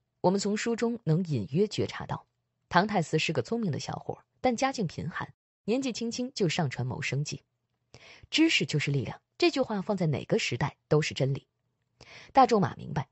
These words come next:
大仲马的主人公当然也明白。唐泰斯一边挖隧道，一边在法里亚神父的指导下勤奋学习。就在大功告成之际，神父病倒了。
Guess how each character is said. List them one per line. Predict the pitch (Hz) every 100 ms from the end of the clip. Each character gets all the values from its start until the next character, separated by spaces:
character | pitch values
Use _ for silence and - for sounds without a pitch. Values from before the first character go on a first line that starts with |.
| _ _
大 | 311
仲 | 285 233
马 | 123
的 | -
主 | 131
人 | 92 95
公 | 220 269 -
当 | 160
然 | 135 127
也 | -
明 | -
白。 | - - _ _ _ _ _ _ - - -
唐 | -
泰 | 285 302
斯 | - 277
一 |
边 | 233 240
挖 | 254
隧 | 262 240
道， | 214 233 _ _
一 | 233
边 | 226 233
在 | 214
法 | 180 175
里 | 190
亚 | 190
神 | 160 127
父 | 147
的 | -
指 | 117 135
导 | -
下 | - -
勤 | - - 139
奋 | 202
学 | 139 -
习。 | 139 - - _ _ _ _ - - - -
就 | -
在 | 302 277
大 | 269
功 | 220 233
告 | 247 233
成 | - -
之 | -
际， | 131 120 - _ _ _
神 | - - 120
父 | 160 -
病 | - 160
倒 | - -
了。 | -